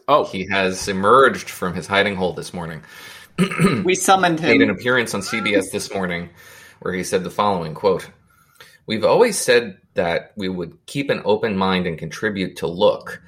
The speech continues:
Speaker 2: So I think that's a bit of a distortion to say we deliberately suppressed that," which he's re-, to which he's referring to the lab leak theory. Um, <clears throat> the Washington Examiner's Beckett Adams, uh,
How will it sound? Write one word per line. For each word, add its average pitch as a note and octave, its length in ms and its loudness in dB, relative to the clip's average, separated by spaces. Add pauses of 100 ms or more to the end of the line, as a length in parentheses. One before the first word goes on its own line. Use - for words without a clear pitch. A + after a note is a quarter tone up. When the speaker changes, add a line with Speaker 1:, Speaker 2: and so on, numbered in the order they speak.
(300)
Speaker 2:
So F#2+ 260 2
I F#2+ 120 6
think D3+ 240 -2
that's B2+ 180 0
a G2+ 40 -6
bit G#2+ 160 2
of F#2+ 80 2
a D#2+ 40 0
distortion G2 500 -2
to F2+ 60 -8
say F2 180 -2
we E2+ 120 -4
deliberately F2+ 480 0
suppressed - 520 -2
that," - 260 -6
which F2 180 -6
he's F2+ 200 -8
re-, E2 80 -14
to - 140 -10
which A#2 160 0
he's G2 200 -4
referring F2+ 460 -2
to F2 160 -2
the E2+ 100 0
lab F2 320 0
leak E2 260 -8
theory. D#2+ 440 -4 (880)
Um, E2+ 420 -4 (120)
<clears throat> - 120 -20
the D3+ 280 6
Washington G#2 480 2
Examiner's F#2 520 0
Beckett F2 320 0
Adams, E2+ 500 -2 (580)
uh, E2 260 -2